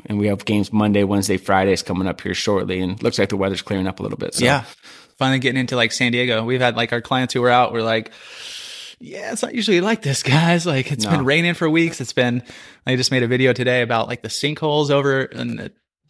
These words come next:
Speaker 2: cliffs falling off in Encinitas. It's just been
Speaker 1: Seventy-eight, man. That's,
Speaker 2: Yeah.
Speaker 1: I didn't realize how much was actually,
Speaker 2: Did,
Speaker 1: like,
Speaker 2: did
Speaker 1: the
Speaker 2: you drive by that
Speaker 1: I
Speaker 2: thing?
Speaker 1: drove by
Speaker 2: <laughs>
Speaker 1: it. What was I doing? I was over in Vista the other day, kinda going through the back way,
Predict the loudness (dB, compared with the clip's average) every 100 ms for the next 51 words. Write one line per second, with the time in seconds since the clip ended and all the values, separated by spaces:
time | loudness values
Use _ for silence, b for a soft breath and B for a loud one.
0 | -18 -6 -2 -2 -2 0 2 2 0 0
1 | -2 -6 -4 -6 -6 -6 -2 -2 -4 -8
2 | -8 -6 2 4 4 4 4 2 0 -2
3 | 0 -2 -6 -8 -6 0 0 0 0 2
4 | 2 2 0 -2 -2 -2 -2 -2 -4 -2
5 | 2 2 0 -2 0 0 -2 0 0 4
6 | 4 4 4 2 0 -2 0 4 4 6
7 | 4 6 4 2 -4 -4 -2 0 0 0
8 | 0 0 2 2 0 0 0 2 2 2
9 | 2 2 2 2 0 0 -2 -2 -2 0
10 | 0 2 2 2 -2